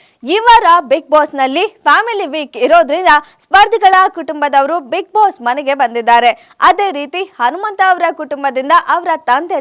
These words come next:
ತಾಯಿ ಬಂದಿದ್ದಾರೆ. ಇನ್ನು ಬಂದಿರೋ ಅವರು ತಂದೆ ತಾಯಿ ಹೇಳಿರುವ ಕೆಲವೊಂದು ವಿಚಾರಗಳು ಈಗ ವೀಕ್ಷಕರಲ್ಲಿ ಆಶ್ಚರ್ಯ ಮೂಡಿಸಿದೆ. ಇಷ್ಟೊಂದು ಹಣ ಸಂಪಾದನೆ ಮಾಡಿದ್ರು ಕೂಡ ಇವರ ಮನೆಯಲ್ಲಿ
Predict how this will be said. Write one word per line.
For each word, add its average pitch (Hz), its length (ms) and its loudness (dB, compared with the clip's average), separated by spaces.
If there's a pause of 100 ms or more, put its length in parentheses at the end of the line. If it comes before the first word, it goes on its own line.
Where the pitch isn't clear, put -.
ತಾಯಿ 240 260 -2
ಬಂದಿದ್ದಾರೆ. 247 440 0 (420)
ಇನ್ನು 523 140 0 (100)
ಬಂದಿರೋ 392 380 2 (200)
ಅವರು 285 180 0 (120)
ತಂದೆ 294 260 -2 (100)
ತಾಯಿ 302 220 2 (260)
ಹೇಳಿರುವ 440 420 0 (240)
ಕೆಲವೊಂದು 330 380 0 (180)
ವಿಚಾರಗಳು 330 680 2 (340)
ಈಗ 427 120 -2 (260)
ವೀಕ್ಷಕರಲ್ಲಿ 339 720 -4 (160)
ಆಶ್ಚರ್ಯ 294 460 -4
ಮೂಡಿಸಿದೆ. 262 380 -2 (360)
ಇಷ್ಟೊಂದು 415 440 -2 (120)
ಹಣ 381 160 -2 (160)
ಸಂಪಾದನೆ 311 460 -2 (100)
ಮಾಡಿದ್ರು 262 320 -4
ಕೂಡ 277 220 0 (360)
ಇವರ 427 140 0 (140)
ಮನೆಯಲ್ಲಿ 359 420 -4